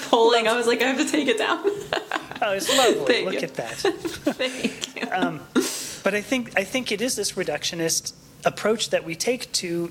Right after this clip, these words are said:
Speaker 2: to new, to biology, really, to biochemistry,
Speaker 1: Mm.
Speaker 2: that, um, that contributes to this. I think it helps, or contributes to it, 'cause it hurts. But
Speaker 1: Mm-hmm.
Speaker 2: 'cause a question I wanted to ask you, you mentioned that these are things that, that were really only being,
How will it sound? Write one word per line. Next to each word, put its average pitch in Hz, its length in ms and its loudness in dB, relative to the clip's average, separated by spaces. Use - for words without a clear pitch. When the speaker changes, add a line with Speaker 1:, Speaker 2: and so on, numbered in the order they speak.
Speaker 2:
to - 180 -4
new, 151 160 -2
to 165 320 0
biology, 143 720 -2
really, 139 220 -2
to - 100 -6
biochemistry, 165 840 -2
Speaker 1:
Mm. 147 80 -6
Speaker 2:
that, 151 340 -2
um, 147 320 -2
that 160 160 2
contributes 254 480 0
to - 120 -10
this. 120 200 -2
I 151 60 0
think 165 200 -4
it 160 120 -2
helps, 233 420 0
or 165 400 -2
contributes 165 540 -2
to 147 100 -4
it, 120 180 -8
'cause 170 140 0
it 165 120 -2
hurts. 175 360 -2
But 202 240 0
Speaker 1:
Mm-hmm. 190 60 -6
Speaker 2:
'cause 180 120 0
a 190 60 2
question 240 400 0
I 247 60 2
wanted 175 320 0
to 151 120 -2
ask 139 360 -4
you, 127 160 -4
you 214 200 0
mentioned 233 340 -2
that 185 120 -2
these 190 200 -2
are 208 60 -4
things 160 340 -4
that, 143 260 -4
that 170 140 2
were 165 100 0
really 214 280 0
only 170 220 -2
being, 147 360 -6